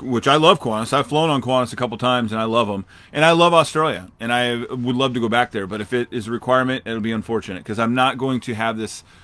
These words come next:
hung over my head as an ultimatum. Um, and the other thing about it is, is, is that I, this is a question I keep having to ask myself.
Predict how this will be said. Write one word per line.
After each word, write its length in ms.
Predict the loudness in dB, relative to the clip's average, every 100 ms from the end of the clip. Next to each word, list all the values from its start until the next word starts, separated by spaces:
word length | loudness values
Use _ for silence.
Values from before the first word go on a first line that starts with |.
| -20 -20 -2
hung 200 | 0 2
over 140 | 2
my 120 | 0
head 160 | 0 -2
as 100 | -4
an 80 | -6
ultimatum. 580 | -4 -4 -4 -4 -8 -14 -20 -12
Um, 420 | -4 -2 -2 -6 -8
and 100 | -6
the 60 | 0
other 120 | 0
thing 240 | 2 2 2
about 240 | 2 2
it 100 | 0
is, 180 | -4 -6
is, 160 | -10 -12
is 120 | -8
that 180 | -8 -10 _ -20 _ -20 -20 -20 -14 -10
I, 120 | -10
this 320 | -8 -6 -6
is 60 | -4
a 20 |
question 240 | -4 -4 -4
I 40 |
keep 140 | -6
having 180 | -6 -6
to 60 | -8
ask 120 | -12
myself. 280 | -12 -14